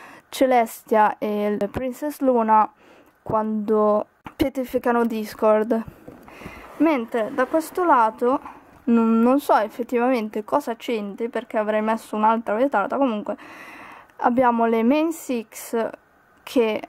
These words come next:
sconfiggono Nightmare Moon. In conclusione, riguardo alla scatola,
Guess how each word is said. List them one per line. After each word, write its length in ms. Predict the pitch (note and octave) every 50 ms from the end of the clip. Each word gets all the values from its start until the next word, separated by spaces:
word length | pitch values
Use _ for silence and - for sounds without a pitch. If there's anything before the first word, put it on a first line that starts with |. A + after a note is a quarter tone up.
| _ _
sconfiggono 960 | - - - - B3+ B3+ A#3+ - - A#3+ A3+ G3+ G3+ A3 G#3+ G#3 G3+ G#3 G#3 G3+ _ _ -
Nightmare 600 | G3 G3+ G#3+ A3+ A3 G#3+ G#3+ - - A3+ G#3+ G#3
Moon. 560 | G3+ G3+ G3+ G#3 G3+ G3 F#3 F#3+ F#3 F#3 G3 G3+ - - - - _ _ - - - - _ _ _ -
In 180 | D#4+ C4 C4
conclusione, 880 | - D#4 D4+ C#4+ C#4+ E4 E4 D#4+ D4+ D#4 D#4+ C#4+ B3+ A#3+ A#3+ A#3+ A3+ G3+
riguardo 560 | - A3+ A3+ A3+ A3 A#3+ B3 B3+ B3+ A#3 B3
alla 160 | A#3+ A#3+ A#3+ A#3+
scatola, 640 | - - - C#4 C4+ C4 - C#4 C4 B3+ B3 A#3+